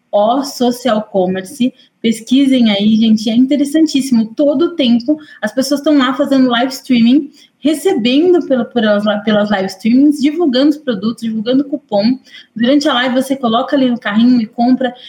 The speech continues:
Então a T V daqui ressignificou um pouquinho isso, né?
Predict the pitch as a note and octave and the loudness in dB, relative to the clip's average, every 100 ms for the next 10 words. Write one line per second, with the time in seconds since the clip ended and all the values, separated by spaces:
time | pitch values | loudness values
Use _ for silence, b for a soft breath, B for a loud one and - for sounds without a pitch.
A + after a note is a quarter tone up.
0 | B A3+ A3 C4+ C#4 B3 D#4+ C4 G#3+ A#3 | B -4 -2 -2 -2 -4 -2 -2 0 0
1 | D4 C#4+ G#3 G#3 - C#4 C4+ - A3 B3+ | 2 0 0 -4 -2 0 0 -2 -2 -2
2 | C4+ B3+ D4 D4 D#4 D4+ F4 F4 - C#4+ | -2 0 2 2 0 -2 -2 -2 -2 -4
3 | - B3 A3+ F#3+ - F#3 F#3 A#3+ | 0 2 4 0 -4 -8 -6 -6